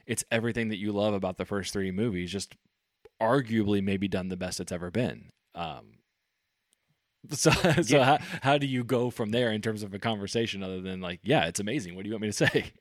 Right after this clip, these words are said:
Speaker 2: So I absolutely love this movie.
Speaker 1: Yeah.
Speaker 2: I loved it. I left that theater. It's a three-hour movie,
Speaker 1: Mm-hmm.
Speaker 2: right? It's a three-hour movie, and you're like, "Gosh, that, that's a lot."
Speaker 1: Mm-hmm.
Speaker 2: But I was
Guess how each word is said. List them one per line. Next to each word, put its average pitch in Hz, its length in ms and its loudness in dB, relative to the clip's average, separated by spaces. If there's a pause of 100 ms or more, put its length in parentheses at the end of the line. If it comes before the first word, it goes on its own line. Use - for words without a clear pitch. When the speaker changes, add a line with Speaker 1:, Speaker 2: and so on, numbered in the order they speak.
(600)
Speaker 2:
So - 120 0
I 123 300 4 (520)
absolutely 120 440 6
love 92 200 2
this 80 180 -4
movie. - 220 -12 (360)
Speaker 1:
Yeah. 104 200 4
Speaker 2:
I 104 180 2 (120)
loved 95 400 0
it. - 160 -4
I 113 160 6
left 113 400 2
that 95 220 2
theater. 95 260 0
It's 110 160 0
a - 40 -2
three-hour 117 440 4
movie, 82 320 -4 (240)
Speaker 1:
Mm-hmm. 104 240 -6
Speaker 2:
right? 92 240 0 (200)
It's 113 140 -4
a 95 80 -2
three-hour 123 500 6
movie, 101 440 2
and 95 140 -4
you're 92 100 -4
like, 82 140 -8
"Gosh, - 260 -4
that, 87 180 -6
that's 92 180 -4
a 90 40 0
lot." 82 320 -2 (240)
Speaker 1:
Mm-hmm. 101 360 -4
Speaker 2:
But 104 280 2 (320)
I 117 300 6
was 95 640 0